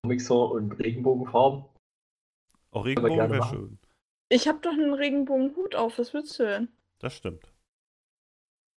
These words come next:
Speaker 1: Das
Speaker 2: Ah, also wir stehen ja auch für Gay Pride ein. Wir machen alles beim Beanstalk.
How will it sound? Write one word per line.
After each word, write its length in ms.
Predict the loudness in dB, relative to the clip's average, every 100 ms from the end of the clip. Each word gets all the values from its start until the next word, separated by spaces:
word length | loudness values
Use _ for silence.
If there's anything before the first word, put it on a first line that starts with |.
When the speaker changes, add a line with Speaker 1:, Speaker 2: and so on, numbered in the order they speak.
| _ -8
Speaker 1:
Das 280 | -6 -6 -12 -18 _ _ _ -10 -10 -12 _ _ _ _ _ _ _ _ _ _ _ _ _ _ _ _ _ _ _ _ _ _ _ -6
Speaker 2:
Ah, 100 | -4
also 240 | -4 -4
wir 160 | -4 -6
stehen 260 | -4 -4 -2
ja 140 | -2
auch 160 | -2 -4
für 440 | -4 -2 -2 -4 -8 -6
Gay 140 | -4
Pride 460 | -4 -4 -4 -6 -10
ein. 300 | -12 -12 -14 -8
Wir 160 | -4
machen 220 | -4 -4
alles 260 | -4 -4 -6
beim 160 | -8 -8
Beanstalk. 480 | -8 -10 -12 -16